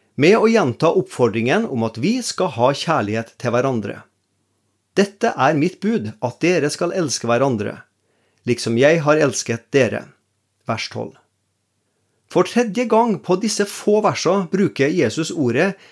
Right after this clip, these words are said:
«likesom». Jesus er opplagt vårt forbilde når det kommer til det her med å elske og ha kjærlighet til andre.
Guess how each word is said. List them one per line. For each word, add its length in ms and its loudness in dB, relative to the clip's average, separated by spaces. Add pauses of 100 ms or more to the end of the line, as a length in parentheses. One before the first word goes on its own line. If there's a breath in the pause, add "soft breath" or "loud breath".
(140 soft breath)
«likesom». 600 0 (1300)
Jesus 640 2
er 260 4
opplagt 460 -2
vårt 240 0
forbilde 600 0 (260 loud breath)
når 160 2
det 80 -4
kommer 260 0
til 140 -2
det 100 -2
her 240 4
med 140 2
å 160 -2
elske 420 0
og 240 -2
ha 140 0
kjærlighet 680 -6
til 220 -2
andre. 320 -4